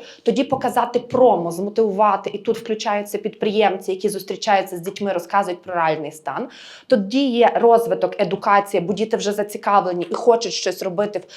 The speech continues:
вчаться в бізнес-гуру. Далі є конкурс, бо все-таки змагання є елементом розвитку. І я була шокована, наскільки фантастичні, креативні бізнес-ідеї можуть запропонувати діти. Лише їм треба дати платформу. Ну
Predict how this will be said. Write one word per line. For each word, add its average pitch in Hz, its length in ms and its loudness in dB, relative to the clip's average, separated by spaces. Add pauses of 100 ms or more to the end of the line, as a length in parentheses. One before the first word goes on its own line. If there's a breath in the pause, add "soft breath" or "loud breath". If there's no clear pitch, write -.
(160 loud breath)
вчаться 214 440 2
в - 20 -2
бізнес-гуру. 202 760 -4 (200 loud breath)
Далі 226 300 0
є 208 120 0
конкурс, 170 560 -4
бо 208 100 -8
все-таки 262 360 -6
змагання 220 640 -6 (300 loud breath)
є 214 300 2
елементом 180 580 0
розвитку. 160 640 0 (500 loud breath)
І 214 80 -4
я 208 120 4
була 214 460 4 (360 loud breath)
шокована, 175 800 -2
наскільки 214 540 -4
фантастичні, 214 800 -2
креативні 208 560 0
бізнес-ідеї 196 640 2
можуть 202 240 -2
запропонувати 185 640 -4
діти. 160 420 -4 (120)
Лише 208 280 -2
їм 220 140 0
треба 208 260 0
дати 185 260 0
платформу. 180 720 -2 (260 loud breath)
Ну 440 60 2